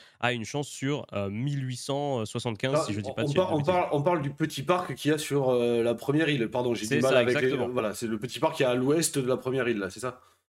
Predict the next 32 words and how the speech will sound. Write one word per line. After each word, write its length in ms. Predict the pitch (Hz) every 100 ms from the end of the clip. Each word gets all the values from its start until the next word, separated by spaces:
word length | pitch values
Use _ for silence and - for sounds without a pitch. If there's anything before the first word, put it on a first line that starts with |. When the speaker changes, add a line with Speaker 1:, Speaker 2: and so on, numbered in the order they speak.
| _
Speaker 1:
Exactement. 540 | 110 98 131 135 123
Speaker 2:
Ouais, 80 | 110
ok. 100 | 117 107
Speaker 1:
Et 60 | 104
l'autre 420 | 107 180 - 127
semaine, 380 | - 117 160 175
en 80 | 120
fait, 260 | 170 185
c'est 340 | - - 139 165
une 140 | 143
semaine 260 | - 135 160
qui 120 | 120
peut 140 | 139
servir 300 | - 113 131
plutôt 280 | - 123 139
à 40 |
la 80 | 101
reproduction, 520 | 95 110 - 98 - 180
puisqu'en 200 | - 104
fait, 140 | 143
vous 120 | 101
allez 100 | 98
trouver 220 | - 101
des 100 | 120
Temtems 320 | 92 92 139 120
avec 160 | 98
des 140 | 92 95
stats, 320 | - 135 - _ _ _ _
euh, 80 | 95
qui 140 | -
sont 160 | - 139
meilleures, 480 | 117 107 131 175